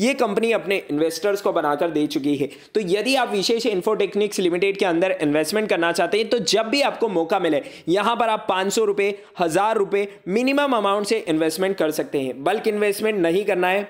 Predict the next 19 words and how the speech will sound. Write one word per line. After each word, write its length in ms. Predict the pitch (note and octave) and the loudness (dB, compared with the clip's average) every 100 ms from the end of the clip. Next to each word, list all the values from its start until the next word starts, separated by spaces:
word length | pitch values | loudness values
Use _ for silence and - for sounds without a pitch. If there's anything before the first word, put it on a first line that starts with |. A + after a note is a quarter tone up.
| - | -2
penny 260 | F3 B3 | 0 0
share 200 | A3+ G#3+ | 0 0
से 180 | G3 G#3 G#3+ - - | 0 -2 -4 -10 -2
Operator 440 | G3 - B3+ B3+ | 0 0 0 0
का 120 | B3 A3+ | 0 0
game 300 | A3+ G#3 F#3 | 0 -2 -2
बहुत 280 | D3+ D3+ G#3 | 0 0 0
ज़्यादा 240 | G#3+ G3+ | 0 0
देखने 300 | G3 F#3 G3 | 0 0 0
को 120 | G3 F#3+ | 0 0
मिलता 300 | F3 E3+ F#3 | 0 2 0
है, 160 | F#3+ | 0
जिस 200 | E3 E3+ | -2 -2
कारण 300 | F3+ E3+ G#3 | 0 0 0
से 180 | F#3+ D3+ - - - | -2 -4 -6 -10 -4
यहाँ 200 | E3+ A3 | -2 0
पर 120 | A#3 | 0
आप 160 | G#3 G#3+ | 0 0
में 120 | A3 | -4